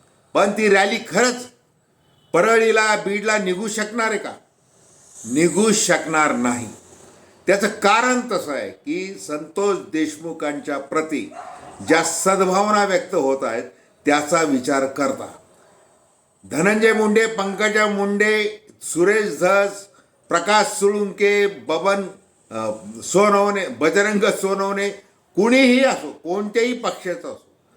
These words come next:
शिवसेनेचे असो, राष्ट्रवादीचे असो, भारतीय जनता पार्टीचे असो, या सगळ्यांना शरमेने मान खाली घालावी लागलेली आहे. भलं कुणी कबूल करत नाही. का कबूल करत नाही? कारण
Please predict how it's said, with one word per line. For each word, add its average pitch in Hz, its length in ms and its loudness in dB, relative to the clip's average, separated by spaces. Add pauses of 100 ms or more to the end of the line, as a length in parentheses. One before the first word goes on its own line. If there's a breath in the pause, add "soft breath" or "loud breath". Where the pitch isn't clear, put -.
(340 soft breath)
शिवसेनेचे 202 720 4
असो, 196 480 0
राष्ट्रवादीचे 196 720 -2
असो, 190 340 -4
भारतीय 147 440 -4
जनता 175 320 -2
पार्टीचे 143 500 -8
असो, 95 340 -14 (420 soft breath)
या 160 200 4
सगळ्यांना 190 880 0
शरमेने 170 760 -2
मान 151 640 -4 (480 soft breath)
खाली 147 560 2
घालावी 131 680 -2
लागलेली 123 520 -2
आहे. 123 580 -2 (540 soft breath)
भलं 156 280 4
कुणी 196 240 2
कबूल 202 440 2
करत 208 400 0
नाही. 131 240 -6 (680 soft breath)
का 190 300 2
कबूल 214 280 0
करत 208 300 0
नाही? 196 220 -2
कारण - 500 -8